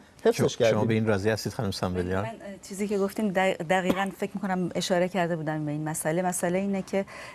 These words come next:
Speaker 3: اه، تغییر یک پارادایم توی دیدی که داریم نسبت به بعضی از مسائل و درسته که در جامعه فعلی دیدی که داریم در اکثر جوامع غربی دید تنوع‌گراست. یعنی اینکه بهتره این که، ام،
Speaker 2: تنوع لهجه‌ها باشه، تنوع
Speaker 3: آره.
Speaker 2: فرهنگ‌ها
Speaker 3: به
Speaker 2: باشه.
Speaker 3: خاطر که
Speaker 2: بله.
Speaker 3: دید اکولوژیک غالب شده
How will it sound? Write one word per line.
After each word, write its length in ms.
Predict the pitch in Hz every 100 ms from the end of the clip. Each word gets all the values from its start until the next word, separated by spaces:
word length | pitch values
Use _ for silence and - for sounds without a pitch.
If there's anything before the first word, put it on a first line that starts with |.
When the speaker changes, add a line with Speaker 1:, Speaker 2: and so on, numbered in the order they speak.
| -
Speaker 3:
اه، 260 | 165 160 156 117 - -
تغییر 280 | 196 185 208
یک 140 | 208
پارادایم 420 | 208 180 165 156 151 139
توی 300 | 175 170 175
دیدی 340 | 147 180 180
که 140 | 175
داریم 340 | 156 151 156 156
نسبت 280 | 156 156 156
به 120 | 160
بعضی 340 | 156 156 156
از 200 | 156 147
مسائل 320 | - - - -
و 100 | -
درسته 380 | 165 180 190 -
که 80 | 160
در 140 | 151
جامعه 420 | 147 156 143 147 151
فعلی 520 | - 170 165 170 208 - - - - 156
دیدی 240 | 170 185 185
که 160 | 175
داریم 300 | 156 151 156
در 220 | 139 139 -
اکثر 380 | 165 - 202 190
جوامع 500 | 170 151 151 151 151
غربی 380 | 147 147 147 190
دید 280 | 165 180
تنوع‌گراست. 1160 | - - 175 156 135 156 160 - - - - - - - - -
یعنی 220 | 165 165
اینکه 240 | 180 170
بهتره 480 | 170 170 175 185 185
این 200 | 190 190
که، 240 | 175 185 185 - - - -
ام، 540 | 165 156 151 147 151 143
Speaker 2:
تنوع 380 | 120 87 90
لهجه‌ها 480 | 87 80 78 90 85
باشه، 460 | 87 82 - 85 85
تنوع 440 | - 78 76 -
Speaker 3:
آره. 200 | 82 85
Speaker 2:
فرهنگ‌ها 640 | 78 - 73 82 71 85
Speaker 3:
به 60 | 82
Speaker 2:
باشه. 100 | 85
Speaker 3:
خاطر 160 | 180 190
که 40 |
Speaker 2:
بله. 80 | 190
Speaker 3:
دید 180 | 170 175
اکولوژیک 640 | 156 - 160 143 180 185
غالب 360 | - 160 175
شده 420 | 175 202 180 180